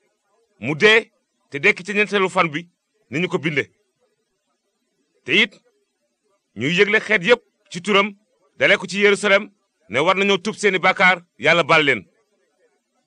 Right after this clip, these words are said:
Yéenay samay seede. Te man dinaa leen yónnee li sama baay dige. Yéen nag toog leen ci dëkk bi ba ñu sol leen doole ji jóge ci kaw."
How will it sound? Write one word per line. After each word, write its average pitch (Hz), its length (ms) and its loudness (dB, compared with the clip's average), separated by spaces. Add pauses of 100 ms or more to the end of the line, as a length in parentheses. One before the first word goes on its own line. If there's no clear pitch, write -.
(520)
Yéenay 175 320 2
samay 180 240 0
seede. 160 360 0 (1700)
Te 123 100 -2
man 208 300 0 (380)
dinaa 165 220 2
leen 214 200 4
yónnee 208 360 4 (300)
li 131 120 -12
sama 196 220 2
baay 175 200 4
dige. 151 340 -2 (1400)
Yéen 156 240 0
nag 226 140 2 (580)
toog 147 140 0
leen 202 160 2
ci 196 80 -10
dëkk 202 220 0
bi 214 240 -4 (380)
ba 135 100 -2
ñu 185 100 -2
sol 208 220 0
leen 196 160 2
doole 196 480 4
ji 139 160 -10
jóge 180 200 2
ci 165 80 -14
kaw." 151 180 2